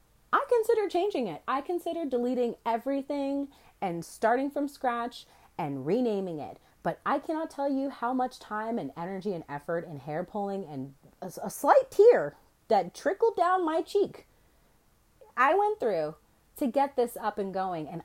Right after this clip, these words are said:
I like the name of it. And I'm going to destigmatize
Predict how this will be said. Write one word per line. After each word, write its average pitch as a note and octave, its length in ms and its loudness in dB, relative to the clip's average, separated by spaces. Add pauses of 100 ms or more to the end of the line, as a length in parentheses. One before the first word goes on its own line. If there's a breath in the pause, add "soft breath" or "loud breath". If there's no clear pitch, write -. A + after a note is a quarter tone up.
I G#3 140 0
like F#3+ 400 -2
the G3+ 80 -4
name G3 240 -4
of G#3+ 140 -6
it. D3+ 140 -4
And E3 120 -10 (100)
I'm F#3+ 240 -2
going C4+ 180 0
to - 80 -18 (160)
destigmatize G3 1080 -4